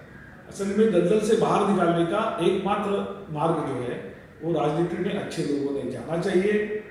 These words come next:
इन लोगों ने जो है विधिमंडल के अंदर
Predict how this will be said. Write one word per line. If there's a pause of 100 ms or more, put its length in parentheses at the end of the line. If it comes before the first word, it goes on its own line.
(800)
इन
लोगों
ने (1040)
जो
है (360)
विधिमंडल
के
अंदर